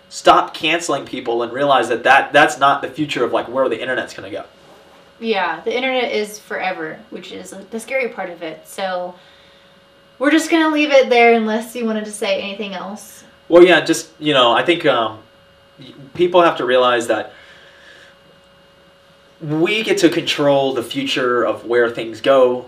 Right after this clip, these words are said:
Speaker 1: and, you know, we can always kind of navigate this in a positive direction. So I think that if we focus on that and just stop thinking so negatively and stop attacking people,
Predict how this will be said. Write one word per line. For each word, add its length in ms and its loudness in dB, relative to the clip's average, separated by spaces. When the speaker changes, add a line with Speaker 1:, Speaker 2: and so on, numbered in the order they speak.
Speaker 1:
and, 640 -8
you 100 -12
know, 160 -10
we 120 -10
can 140 -8
always 680 0
kind 180 -2
of 140 -6
navigate 480 0
this 220 -4
in 60 -8
a 40 -8
positive 420 -4
direction. 460 -6
So 440 0
I 80 -2
think 200 -8
that 260 -2
if 120 -8
we 100 2
focus 400 2
on 160 2
that 340 4
and 220 -2
just 220 -4
stop 260 2
thinking 240 -10
so 120 -10
negatively 720 -4
and 100 -14
stop 240 -2
attacking 420 -12
people, 520 -8